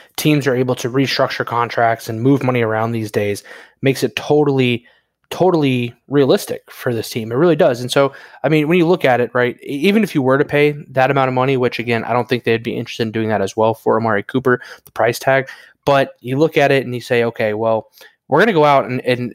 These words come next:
hypothetically speaking, if they sign a guy like Davante Adams, which I think we are all on the page, that's probably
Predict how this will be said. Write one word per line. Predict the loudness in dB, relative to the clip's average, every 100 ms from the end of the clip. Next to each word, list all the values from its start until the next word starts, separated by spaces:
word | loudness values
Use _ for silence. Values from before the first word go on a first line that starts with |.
| -4
hypothetically | -2 -2 0 -2 -2 -4
speaking, | -4 -4 -2 -2
if | -4 0
they | 0
sign | 0 0
a | 0
guy | 0
like | 0
Davante | 0 0 0 2
Adams, | 2 0 -2
which | -8
I | -6
think | -6 -4
we | 0
are | 2
all | 4 2
on | 0
the |
page, | -2 -2 -2
that's | -4 -4 -4
probably | -2 0 0